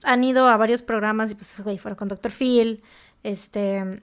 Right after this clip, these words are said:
una de mis fuentes es True Crime Daily, bueno, es mi principal fuente,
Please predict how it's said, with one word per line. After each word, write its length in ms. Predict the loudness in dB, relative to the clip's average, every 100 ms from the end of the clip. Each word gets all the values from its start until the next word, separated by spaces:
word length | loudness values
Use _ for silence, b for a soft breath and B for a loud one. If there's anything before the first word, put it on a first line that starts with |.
| -4
una 200 | 2 2
de 60 |
mis 160 | 2 0
fuentes 480 | 2 2 2 0 0
es 240 | -4 -6
True 200 | -8 -6
Crime 280 | -2 -2 2
Daily, 460 | 4 4 4 0 0
bueno, 200 | 0 0
es 60 |
mi 120 | 0 0
principal 440 | -2 -2 -2 -4
fuente, 500 | -2 -4 -4 -6 -8